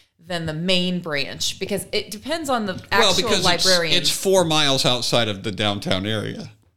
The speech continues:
Speaker 1: Well, the
Speaker 2: So things get
Speaker 1: librarians
Speaker 2: progressively more conservative.
Speaker 1: Individual librarians have pull <laughs> in their individual libraries. And so depending on the staff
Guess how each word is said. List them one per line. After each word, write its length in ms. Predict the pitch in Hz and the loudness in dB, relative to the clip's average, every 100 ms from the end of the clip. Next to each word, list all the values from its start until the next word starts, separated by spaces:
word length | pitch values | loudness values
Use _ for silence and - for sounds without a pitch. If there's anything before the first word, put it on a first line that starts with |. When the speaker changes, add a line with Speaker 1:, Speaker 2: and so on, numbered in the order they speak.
| _ | _
Speaker 1:
Well, 440 | _ 233 214 208 202 | _ 0 4 4 2
the 140 | 233 | -2
Speaker 2:
So 100 | 220 | -2
things 140 | 185 - | 2 2
get 80 | |
Speaker 1:
librarians 400 | 156 - - 294 | 2 2 2 2
Speaker 2:
progressively 640 | 208 110 143 143 139 113 113 | 2 2 2 0 -2 -2 -2
more 200 | 110 107 | -2 -4
conservative. 760 | - 95 - 120 113 104 98 - _ - 185 | -4 -4 0 0 0 -2 -4 -8 _ -14 -8
Speaker 1:
Individual 500 | 269 302 294 262 226 | -6 -4 -4 -4 -2
librarians 600 | 196 190 190 185 180 165 | -2 0 -4 -4 -6 -8
have 240 | 180 160 - | -10 -10 -6
pull 280 | 190 143 - 127 | -4 -2 -4 -8
<laughs> 80 | - | -8
in 140 | 175 | -8
their 160 | 165 151 | -6 -6
individual 540 | 160 156 165 160 151 | -8 -10 -10 -10 -6
libraries. 680 | 147 139 165 160 - - 175 | -4 -4 -2 -4 -4 -8 -8
And 160 | 160 | -8
so 100 | 208 | -8
depending 400 | 180 185 196 196 | -8 -6 -4 -4
on 80 | 165 | -6
the 60 | 151 | -8
staff 480 | - 190 156 156 | -4 0 2 0